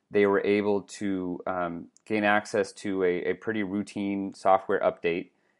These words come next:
and inject malicious code into that update so that when SolarWinds sent it out to its clients around the world, the, the authors of this attack were able to inject that malicious code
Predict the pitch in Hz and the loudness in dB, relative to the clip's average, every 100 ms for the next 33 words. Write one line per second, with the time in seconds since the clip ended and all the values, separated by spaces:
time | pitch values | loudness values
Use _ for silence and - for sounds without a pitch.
0 | _ 98 98 92 90 87 - - 92 92 | _ -2 0 2 0 -4 -10 -10 -8 -6
1 | 87 98 98 - - - _ - 101 104 | 2 4 4 -2 -20 -20 _ -8 -2 0
2 | 104 101 - - 117 101 92 - 95 - | -2 -6 -4 4 6 6 2 -4 -6 -2
3 | 90 - 92 - 82 82 - _ _ _ | 0 0 -2 -4 -4 -4 -6 _ _ _
4 | - - 98 92 92 92 _ 95 101 98 | -8 0 0 2 2 0 _ -4 -2 0
5 | 95 95 - _ - 120 107 98 95 95 | -2 -6 -12 _ 2 4 4 2 -2 -2
6 | 107 92 90 98 - - 90 87 - - | 2 4 6 4 -2 -6 -6 -6 -10 -20
7 | - 92 85 92 - 87 85 90 85 82 | -8 -4 -4 -6 -8 -8 -6 -4 -2 -2
8 | 87 _ _ - 92 82 98 90 76 87 | -4 _ _ -18 -14 -8 -6 -4 -6 2
9 | 98 107 104 87 90 92 - 92 87 92 | 6 6 4 -4 -10 -12 -2 -2 -2 -4
10 | 85 90 87 87 - 92 85 82 92 92 | -4 -4 -6 -8 -10 -10 -8 -10 -10 -2
11 | 95 90 - 82 85 85 - - - 90 | -2 0 -2 -2 -4 -10 -12 -12 -6 -4
12 | 82 | -4